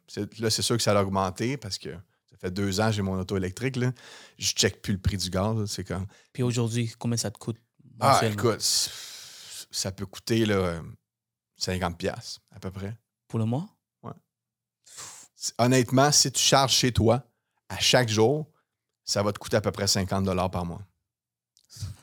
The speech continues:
Speaker 1: Fait que c'est pas cher, là, tu sais.
Speaker 2: Ton dix mille piastres, vous le mettez ailleurs ?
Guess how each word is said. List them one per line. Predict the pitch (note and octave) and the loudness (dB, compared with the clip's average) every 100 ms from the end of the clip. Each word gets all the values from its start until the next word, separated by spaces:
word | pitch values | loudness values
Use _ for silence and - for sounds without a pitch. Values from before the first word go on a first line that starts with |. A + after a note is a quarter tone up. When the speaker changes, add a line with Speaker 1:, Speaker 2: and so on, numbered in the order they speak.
| _ - - - - - | _ -16 -16 -12 -6 -2
Speaker 1:
Fait | G2+ | 0
que | - | 2
c'est | A2 | 2
pas | F#2+ | 2
cher, | F#2 A2 B2+ A2 | 2 2 2 2
là, | G2+ | -2
tu | - | -4
sais. | |
Speaker 2:
Ton | A#2+ A#2 | 0 0
dix | A2+ B2+ | 0 2
mille | C3+ A2+ | 2 2
piastres, | A#2+ C3+ C3+ - | 0 -2 -4 -12
vous | A2 G#2+ | -8 -2
le | |
mettez | A#2 A2 A2+ | 0 0 0
ailleurs ? | A2 E3 | 0 -4